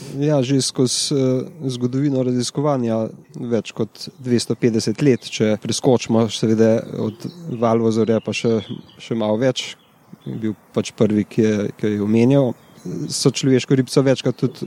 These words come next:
eh, poskušali razdeliti na več vrst. Že sredi devetnajstega stoletja in tako naprej so bili razni poskusi. Nazadnje pa,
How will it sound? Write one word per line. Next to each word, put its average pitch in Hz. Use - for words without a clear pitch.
eh, 120
poskušali 117
razdeliti 120
na 123
več 107
vrst. -
Že 117
sredi 107
devetnajstega 113
stoletja 113
in 107
tako -
naprej 107
so -
bili 107
razni 104
poskusi. 123
Nazadnje 120
pa, 120